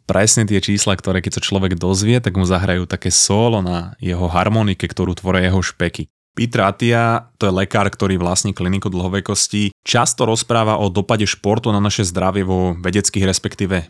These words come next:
matematických súvislostiach a existuje tu pojem, ktorý sa nazýva, že hazard ratio, v preklade niečo ako pomer hazardu alebo nebezpečenstva.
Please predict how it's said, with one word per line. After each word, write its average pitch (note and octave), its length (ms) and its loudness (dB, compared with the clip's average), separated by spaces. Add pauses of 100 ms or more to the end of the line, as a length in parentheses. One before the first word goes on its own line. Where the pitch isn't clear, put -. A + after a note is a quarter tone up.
matematických F#2 720 -2
súvislostiach G#2+ 960 -2 (160)
a G2+ 60 -4 (100)
existuje C#3+ 400 2
tu C#3 160 -6
pojem, A#2 560 2
ktorý G#2+ 320 -2
sa G2+ 80 -2
nazýva, G2 480 0
že F2+ 320 -4
hazard G#2 560 0
ratio, A2+ 640 -2
v - 160 -20
preklade G2+ 400 0
niečo F#2+ 320 0
ako F#2+ 400 -4
pomer G#2 320 0
hazardu G#2+ 560 0
alebo F2+ 400 -2 (160)
nebezpečenstva. G#2 960 -2